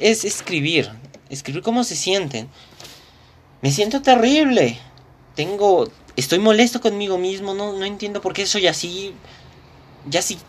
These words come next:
si tanto quieren escribir cómo en verdad se ven ustedes, escriban cómo se ven.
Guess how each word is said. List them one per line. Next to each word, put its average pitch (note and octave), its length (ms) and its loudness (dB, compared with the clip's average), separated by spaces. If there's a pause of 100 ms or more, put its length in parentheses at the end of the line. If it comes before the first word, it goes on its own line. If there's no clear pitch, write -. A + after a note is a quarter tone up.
si - 200 -4
tanto A#3 280 4
quieren B3 420 4
escribir D3 580 -4
cómo G3+ 340 4
en C#3 160 0
verdad C3+ 320 6
se - 140 -2
ven E3 180 0
ustedes, D#3+ 400 -4 (200)
escriban F3 460 0
cómo G#3 160 -2
se - 140 -6
ven. C#3 220 -4